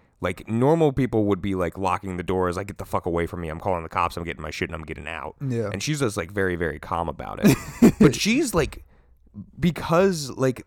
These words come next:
Speaker 1: there's such a mystery about her with the film,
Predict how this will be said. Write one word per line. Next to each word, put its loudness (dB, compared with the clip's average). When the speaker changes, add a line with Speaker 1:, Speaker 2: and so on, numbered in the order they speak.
Speaker 1:
there's 2
such 0
a 0
mystery 0
about 2
her 6
with 2
the -2
film, 2